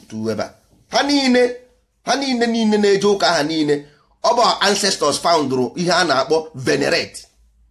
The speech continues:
Anyị nwere information ya, anyị chọrọ, anyị ga-eji ya arụ ọrụ, anyị agaghị agwa ya ụnụ. Onye nwe m, anyị agaghị ekwu ya. Maka ndị o nwere ndị ga-eme ikwu ya na ha eburu ya kpagharịba, echi mebisie ya. Before ị mara ihe na-emenụ,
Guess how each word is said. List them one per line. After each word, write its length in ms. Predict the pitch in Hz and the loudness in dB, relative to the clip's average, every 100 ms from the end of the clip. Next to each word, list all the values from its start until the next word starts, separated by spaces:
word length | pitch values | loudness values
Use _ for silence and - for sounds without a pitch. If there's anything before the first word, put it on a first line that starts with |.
| _ | _
Anyị 160 | 165 262 | -2 0
nwere 160 | 170 | 2
information 420 | 185 131 139 147 110 | 0 -2 -4 -2 -2
ya, 80 | 120 | -2
anyị 160 | - - | -2 -2
chọrọ, 240 | 147 151 | -2 0
anyị 140 | 175 220 | 0 2
ga-eji 220 | 135 127 | 0 2
ya 120 | 143 104 | 0 0
arụ 120 | 113 | 0
ọrụ, 220 | 117 107 - | -2 -4 -6
anyị 140 | 139 143 | -2 0
agaghị 200 | 135 131 | 0 0
agwa 220 | 123 110 | 0 0
ya 60 | 110 | -4
ụnụ. 200 | 98 80 _ _ _ - | -4 -10 _ _ _ -4
Onye 180 | 147 | -2
nwe 80 | 147 117 | 0 0
m, 80 | |
anyị 100 | 110 | 0
agaghị 240 | 131 117 117 | 0 0 -2
ekwu 160 | 113 | -2
ya. 60 | 107 - _ - | -6 -8 _ -4
Maka 240 | 135 151 | 0 2
ndị 180 | 190 196 | 2 4
o 60 | 202 | 4
nwere 180 | 160 160 | 4 2
ndị 200 | 175 175 | 2 0
ga-eme 260 | 135 135 | 0 2
ikwu 220 | 147 147 | 0 2
ya 80 | 143 | 2
na 140 | 131 101 | 2 2
ha 80 | |
eburu 240 | 139 127 127 | 0 2 -2
ya 60 | |
kpagharịba, 380 | 131 131 127 127 | 0 0 2 0
echi 200 | 147 143 | 0 -2
mebisie 400 | 123 226 196 127 | -2 -2 -2 -2
ya. 80 | 117 - - - | -2 -6 -20 -10
Before 220 | 143 190 | -2 0
ị 40 | |
mara 120 | 165 165 | 0 0
ihe 120 | 160 | 0
na-emenụ, 400 | 147 139 135 | 0 0 0